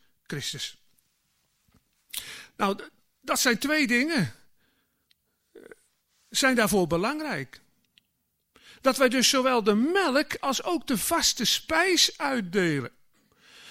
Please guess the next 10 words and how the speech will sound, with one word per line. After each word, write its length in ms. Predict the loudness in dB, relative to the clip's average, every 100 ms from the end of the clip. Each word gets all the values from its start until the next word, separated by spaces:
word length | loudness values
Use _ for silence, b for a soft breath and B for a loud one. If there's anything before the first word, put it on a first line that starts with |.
| B B B
En 100 | 0
als 140 | 2
ik 120 | 2 0
dan 260 | -2 -2
kijk, 300 | -4 -4 -4
even 380 | -6 -4 -4 -6
terugkijk 560 | -6 -6 -6 -8 -10 -18 _ _ _ _ -12
in 160 | -10
het 120 | -8 -8
verleden, 800 | -6 -4 -2 -2 -2 -4 -8